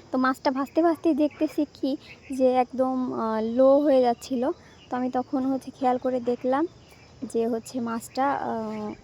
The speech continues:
ভাজা হচ্ছিল না, কারণ হচ্ছে আসলে, আহ, গ্যাস শেষ হয়ে গেছিলো। তো এই জন্যেই হচ্ছে আমি আপনাদের পরেরটুকু দেখাতে পারি নাই, সরি। এই যে আমি মাংসে হচ্ছে কষায়ে এর ভেতর হচ্ছে সব কিছু দিয়ে দিয়েছিলাম।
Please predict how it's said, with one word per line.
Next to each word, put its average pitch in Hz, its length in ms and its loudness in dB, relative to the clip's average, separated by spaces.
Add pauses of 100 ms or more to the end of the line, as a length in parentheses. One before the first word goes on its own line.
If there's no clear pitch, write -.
(220)
ভাজা 220 420 0
হচ্ছিল 254 440 -2
না, 233 200 -2
কারণ 226 360 -2
হচ্ছে 214 360 -6 (340)
আসলে, 247 640 0
আহ, 214 400 -6 (540)
গ্যাস 269 340 4
শেষ 262 220 0
হয়ে 202 100 0
গেছিলো। 190 340 -8 (580)
তো 254 160 -2
এই 254 140 4
জন্যেই 262 340 0
হচ্ছে 269 320 -2
আমি 247 200 -2
আপনাদের 240 500 -2 (160)
পরেরটুকু 247 440 2
দেখাতে 233 340 -2
পারি 240 220 -6
নাই, 226 240 -4 (120)
সরি। 240 280 2 (560)
এই 240 140 -4
যে 262 260 -2
আমি 247 160 -4
মাংসে 233 480 -4
হচ্ছে 233 360 -4
কষায়ে 240 460 -2
এর 247 140 -4
ভেতর 254 300 -4
হচ্ছে 240 420 -4 (340)
সব 254 220 -4
কিছু 262 180 -4
দিয়ে 233 220 0
দিয়েছিলাম। 233 480 -2